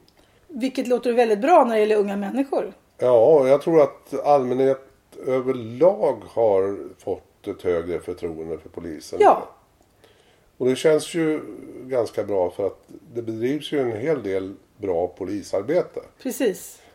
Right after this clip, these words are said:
Speaker 2: Bland annat så, så har vi ju en hel del satsningar på gång mot, eh, den organiserade brottsligheten.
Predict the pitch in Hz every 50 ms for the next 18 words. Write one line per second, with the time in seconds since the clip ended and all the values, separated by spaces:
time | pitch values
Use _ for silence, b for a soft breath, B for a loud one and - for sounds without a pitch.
0 | b b - 120 123 127 127 123 131 139 151 151 - - 151 139 135 131 110 101
1 | - 131 120 113 123 123 110 107 113 110 110 110 110 107 104 98 117 151 139 123
2 | 110 104 92 87 - - - 107 92 - - - 135 131 131 131 123 - - 113
3 | 98 90 85 90 92 95 - 110 101 98 90 87 87 82 - _ _ _ - -
4 | 87 82 80 78 73 71 73 76 73 69 69 73 80 87 95 92 85 82 87 87
5 | 87 87 85 85 - - 85 80 80 80 80 80 80 80 87 92 85 - - 107
6 | 113 131 151 147 - - -